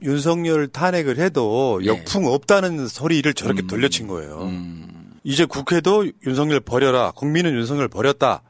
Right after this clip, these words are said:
Speaker 1: 요 말은 윤석열 탄핵해도 민주당 아무 리스크 없다. 이
Speaker 2: 네.
Speaker 1: 뜻이에요.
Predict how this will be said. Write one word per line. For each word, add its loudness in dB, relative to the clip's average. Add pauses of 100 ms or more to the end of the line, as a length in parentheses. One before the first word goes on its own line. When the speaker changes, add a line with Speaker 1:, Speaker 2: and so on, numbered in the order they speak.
(220)
Speaker 1:
요 4
말은 0
윤석열 2
탄핵해도 0
민주당 2
아무 4
리스크 -4
없다. -2 (200)
이 -2
Speaker 2:
네. -8
Speaker 1:
뜻이에요. 4